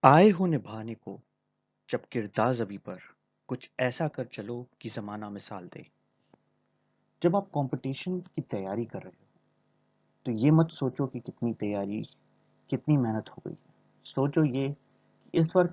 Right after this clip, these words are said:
करके ही मानना है, उससे कम पे मानना नहीं, Selection लेके दिखाना। Hello and welcome to Exam Wings। Exam Wings की इस video में आपका स्वागत है। Vocabulary series बहुत ही important role play करती है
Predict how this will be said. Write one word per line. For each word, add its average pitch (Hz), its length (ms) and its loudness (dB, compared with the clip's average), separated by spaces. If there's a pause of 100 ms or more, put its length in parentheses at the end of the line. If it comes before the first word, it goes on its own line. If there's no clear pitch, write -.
करके 156 480 2
ही 190 180 2
मानना 104 400 -2
है, - 80 -18 (560)
उससे 143 220 -4
कम 123 240 -2
पे 127 100 -6
मानना 95 300 -8
नहीं, - 240 -20 (340)
Selection 110 500 -4 (140)
लेके 104 220 0
दिखाना। - 340 -8 (1700)
Hello 143 320 8
and 117 120 -2
welcome 123 240 2
to 117 120 0
Exam 104 260 -4
Wings। - 300 -14 (360)
Exam 110 280 -2
Wings 107 220 -4
की 113 80 -2
इस - 140 0
video 110 220 12
में 107 100 8
आपका - 400 2
स्वागत - 340 0
है। - 140 -10 (1200)
Vocabulary 117 460 2
series 120 500 -6 (460)
बहुत 156 240 -2
ही 202 60 0
important 143 440 -2
role 117 120 -2
play 104 180 -8
करती 104 380 -12
है 107 120 -12